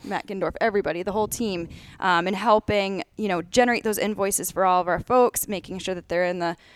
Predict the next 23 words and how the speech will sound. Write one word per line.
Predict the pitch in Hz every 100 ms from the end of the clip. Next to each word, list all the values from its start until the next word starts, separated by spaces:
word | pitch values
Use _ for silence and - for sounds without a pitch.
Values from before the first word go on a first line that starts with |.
| - _
the | - 180 160 - _
process | - 226 214 208 190
and |
the | 180
system. | - 208 - 196 190 185 - - -
Um, | 185 165 165 -
they'll | 208 220
send | 262 240 247
out | 214 220
a | 208
welcome | 190 185 - 196
packet | 202 180 185 190
of |
information, | 190 - 185 175 175 170 170
but | 175 -
what | 185
I've | 185
been | 185 180
doing | 170 220 202 190
because | 185 - 226 208
of | 196
all | 185
the | 175